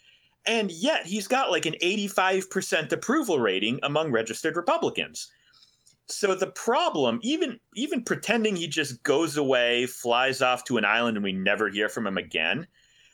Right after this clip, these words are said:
there's already a problem that the Republican Party has to address if they want any hope of winning in future elections, is do we acknowledge the Trump supporter beast that now lives within us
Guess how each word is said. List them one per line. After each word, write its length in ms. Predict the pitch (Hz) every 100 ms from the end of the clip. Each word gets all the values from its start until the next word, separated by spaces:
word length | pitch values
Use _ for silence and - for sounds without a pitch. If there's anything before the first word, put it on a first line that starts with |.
| -
there's 220 | 220 247 -
already 720 | 175 196 165 123 143 175 139
a 60 | 120
problem 680 | - - 151 143 117 101 98
that 160 | 101 -
the 80 |
Republican 580 | 107 101 135 127 123 117
Party 400 | - 120 120 104
has 260 | 104 107 -
to 140 | 110 95
address 720 | - 123 131 90 - - - _ _ _ _ _ _
if 200 | 160 156
they 140 | 156 147
want 260 | 135 127
any 140 | 120 120
hope 220 | 117 -
of 120 | 104
winning 440 | 110 160 131 104 107
in 140 | 110
future 360 | 101 107 - 98
elections, 760 | 101 202 240 - 185 101 - -
is 500 | 120 113 107 - - _ _ _ _ - -
do 160 | 139 123
we 240 | 123 120
acknowledge 1120 | 127 113 120 113 127 165 165 117 107 113 - - _
the 100 | 117
Trump 360 | 117 - 135 135
supporter 840 | - 135 - 123 110 107 104 107 - _ 113 104 -
beast 440 | 143 147 - 123
that 180 | 117 127
now 200 | 113 113
lives 360 | 110 120 110
within 320 | 104 95 104 135
us 340 | 214 - -